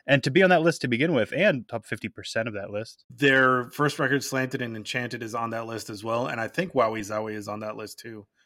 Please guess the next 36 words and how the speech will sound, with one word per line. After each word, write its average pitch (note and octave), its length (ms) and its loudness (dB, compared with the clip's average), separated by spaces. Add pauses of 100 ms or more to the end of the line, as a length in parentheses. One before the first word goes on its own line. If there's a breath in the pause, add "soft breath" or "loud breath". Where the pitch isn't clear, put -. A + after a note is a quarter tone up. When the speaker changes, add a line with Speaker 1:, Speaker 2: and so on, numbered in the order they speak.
(120)
Speaker 2:
which B2+ 160 -2
is G#2+ 80 -4
their G2 140 -6
third G#2 280 -4
record. - 360 -10 (120)
In C#3+ 100 6
the C#3+ 60 6
twenty F#3 240 2
twenty D3+ 260 2
update C3 360 4
of G#2 100 -2
the A2 80 -4
list, G#2+ 240 0
the A#2 100 -4
album's A2+ 340 -2
rank A2 220 0
dropped A2 480 2
to A#2 100 -4
number G#2+ 360 -2
four A2+ 280 -6
hundred A2 280 -2
and G2 160 -14
thirty-four. G#2 800 -8
So E3+ 140 0
still A3 240 4
on F#3+ 180 8
the D#3+ 80 6
list, B2+ 540 2 (120)
but A2+ 440 0 (100)
dropped A2+ 600 2
over A2+ 260 -2
two A2 260 -6
hundred C3 580 0
<laughs> - 60 -12
albums. A#2 600 -6
Speaker 1:
Yeah. A#2 160 -10